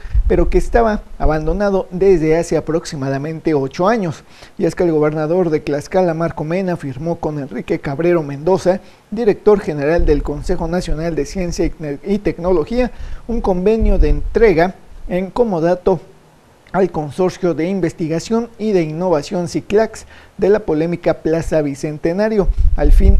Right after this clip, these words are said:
de respaldar la investigación y la formación de capital humano enfocadas en las principales áreas de desarrollo del Estado, por lo que, mediante dicho acuerdo, permitirá remodelar el edificio en función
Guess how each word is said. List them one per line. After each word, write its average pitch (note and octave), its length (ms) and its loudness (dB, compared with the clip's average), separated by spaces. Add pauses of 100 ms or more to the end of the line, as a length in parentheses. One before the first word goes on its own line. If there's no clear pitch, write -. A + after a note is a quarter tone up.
de - 200 4
respaldar E3 600 2
la E3 120 0
investigación D#3 760 -2 (260)
y C#4+ 60 -2
la A3 140 4
formación D#3 540 0
de E3 80 0
capital D#3 440 -2
humano E3 360 -2
enfocadas E3 600 -2
en F3 100 -4
las F3 160 -2
principales E3+ 680 -2
áreas E3 300 2
de C#3+ 100 -4
desarrollo D#3+ 540 0
del C#3 160 -4
Estado, F#3+ 440 2 (340)
por G#3+ 140 2
lo G#3+ 180 2
que, G#3+ 200 2 (120)
mediante F3 680 0
dicho E3+ 320 0
acuerdo, E3+ 480 2 (280)
permitirá F#3 580 0
remodelar E3+ 640 2
el E3 180 0
edificio D#3+ 540 -2
en D3 100 -10
función G3 520 -4